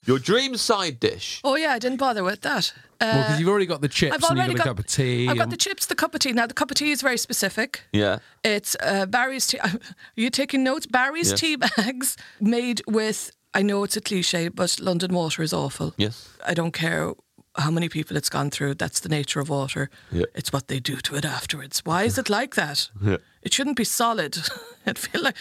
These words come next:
Speaker 2: sometimes I make tea and it's like, "It's solid now. What, what, what has happened to this water?" So it needs to be good water,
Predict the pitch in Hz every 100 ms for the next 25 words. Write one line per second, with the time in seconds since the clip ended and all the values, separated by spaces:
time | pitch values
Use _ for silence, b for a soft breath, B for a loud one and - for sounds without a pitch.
0 | B - 262 277 247 262 254 - 254 240
1 | 233 226 - 233 240 - 277 269 180 160
2 | 135 147 202 220 226 226 220 220 233 233
3 | - 208 202 180 - 202 185 - 190 190
4 | 226 - 214 196 294 269 277 180 151 156